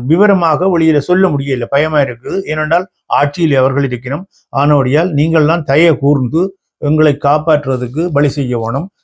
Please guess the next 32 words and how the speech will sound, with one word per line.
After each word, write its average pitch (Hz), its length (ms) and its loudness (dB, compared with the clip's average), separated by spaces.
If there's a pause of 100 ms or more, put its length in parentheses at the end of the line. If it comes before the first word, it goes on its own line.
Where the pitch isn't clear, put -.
(100)
நீங்கள் 160 300 2
தான் 175 140 0
தலையிட்டு, 151 600 2
அரசாங்கத்தோட 135 640 -2
தலையிட்டு 139 460 0 (360)
எங்களுடைய 151 500 4 (640)
கைதை 190 340 2
தடுக்க 196 400 0
வேணும் 143 280 2
என்ற 123 180 0
மாதிரி 117 260 -4
தான் 156 400 -6
கால்ல 156 320 2
விழாத 135 320 0
குறையாக 135 520 -2 (540)
விமல் 170 320 4
வீரவன்ச 147 480 2
கேட்டுக்கொண்டிருக்கிறார். 101 760 -2 (100)
விமல் 180 300 0
வீரவன்சனுடைய 156 680 2 (120)
கூட்டாளி 170 320 2
தான் 185 240 0
உதய் 160 400 0
கம்மன் 127 260 -2
பிள்ளை. 104 180 -8 (320)
உதய் 196 360 2
கம்மன் 160 360 0
பிள்ளை 175 340 0
இன்றைக்கு 156 280 -2
நாட்டிலே 139 420 0
இல்லை, 131 180 0
அவர் 180 280 2